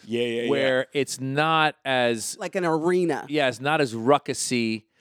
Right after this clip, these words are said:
Speaker 2: what I'm saying? It's like Adele's doing a residency right now,
Speaker 3: Right.
Speaker 2: or U two, and they
Speaker 1: And it's
Speaker 2: go
Speaker 1: a more touristy. It's not like the most ardent fans. It's
Speaker 2: Yeah, I
Speaker 1: also
Speaker 2: mean, but,
Speaker 1: some
Speaker 2: yeah, and there's probably an ardent fan, but, uh, but also you go out there. But and, and by the way,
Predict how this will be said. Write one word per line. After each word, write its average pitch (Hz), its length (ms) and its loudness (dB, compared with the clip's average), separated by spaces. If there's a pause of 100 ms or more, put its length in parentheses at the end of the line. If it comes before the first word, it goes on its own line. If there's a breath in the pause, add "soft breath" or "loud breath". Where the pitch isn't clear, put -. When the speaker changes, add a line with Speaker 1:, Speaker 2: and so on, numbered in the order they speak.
(160)
Speaker 2:
what 135 100 -2
I'm 120 40 -2
saying? 139 240 0
It's 131 100 -4
like 139 120 0
Adele's 143 440 4
doing 127 300 2
a 117 140 0
residency 113 560 0
right 98 180 2
now, 98 60 -4
Speaker 3:
Right. 113 80 -2
Speaker 2:
or 120 40 0
U 139 220 4
two, 127 440 0
and 107 100 -4
they 113 40 -2
Speaker 1:
And 110 60 -2
it's 117 80 -4
Speaker 2:
go 120 100 2
Speaker 1:
a - 20 0
more 101 120 0
touristy. 170 640 -2
It's 170 140 -6
not 196 140 0
like 170 180 -2
the 151 100 -2
most 147 340 -2
ardent 139 360 -2
fans. 127 720 -6 (220)
It's 277 80 -4
Speaker 2:
Yeah, 262 100 0
I - 40 2
Speaker 1:
also 208 120 -2
Speaker 2:
mean, 208 80 -4
but, 226 60 4
Speaker 1:
some 233 240 -2 (140)
Speaker 2:
yeah, 254 220 2
and 214 120 0
there's 285 140 2
probably 269 240 2
an 185 60 4
ardent 175 260 4
fan, 190 120 2
but, 185 100 0
uh, 180 100 2
but 180 120 0
also 202 280 0
you 185 500 0
go 175 180 4
out 160 220 2
there. 156 100 -4
But 151 160 -4
and, 160 160 -2
and 151 160 -2
by 170 140 2
the 147 100 0
way, 135 400 0